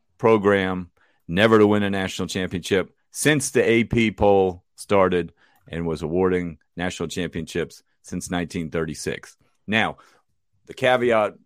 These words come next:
well, we'll get to that when we talk about the, the, the nineteen thirty-six. So let's first start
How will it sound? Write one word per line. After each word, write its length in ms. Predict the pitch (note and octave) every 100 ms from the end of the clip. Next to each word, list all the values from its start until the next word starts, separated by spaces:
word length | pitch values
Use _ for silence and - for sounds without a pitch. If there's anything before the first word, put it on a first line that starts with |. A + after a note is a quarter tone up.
| -
well, 180 | A2 A2+
we'll 120 | A#2
get 180 | B2+ A#2
to 80 | A2+
that 160 | G2
when 80 | F#2
we 100 | F#2
talk 220 | G#2 F2+
about 160 | E2+ D#2
the, 180 | E2 -
the, 220 | - D#2+ C#2
the 120 | -
nineteen 360 | D#2+ D2+ E2 D2
thirty-six. 440 | D2+ D2 - C#2+
So 80 | A2
let's 140 | C#3
first 300 | - C#3+ C#3
start 380 | - A#2+ A#2 G2